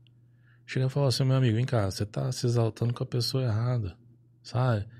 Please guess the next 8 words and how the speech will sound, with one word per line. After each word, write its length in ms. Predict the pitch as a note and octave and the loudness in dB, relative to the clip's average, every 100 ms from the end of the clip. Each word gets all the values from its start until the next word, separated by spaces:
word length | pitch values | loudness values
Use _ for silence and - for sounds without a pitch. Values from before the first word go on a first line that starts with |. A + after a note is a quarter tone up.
| - - - | -20 -16 0
Essa 120 | A#2 | 2
pessoa 380 | A#2+ A2+ C3 A#2+ | 4 4 4 6
veio 180 | B2 | 6
trabalhar 500 | B2 B2+ A#2+ A#2+ A#2 | 4 2 2 4 4
hoje 200 | A#2 A#2 | 4 2
cedo, 400 | A#2 - G2 G#2+ | 0 -2 0 0
calma. 520 | G#2 - B2 C3+ A2+ F#2 - - _ _ - - | 0 2 2 4 2 -2 -10 -20 _ _ -12 2
Vamos, 380 | A2 C#3+ D3 | 6 6 6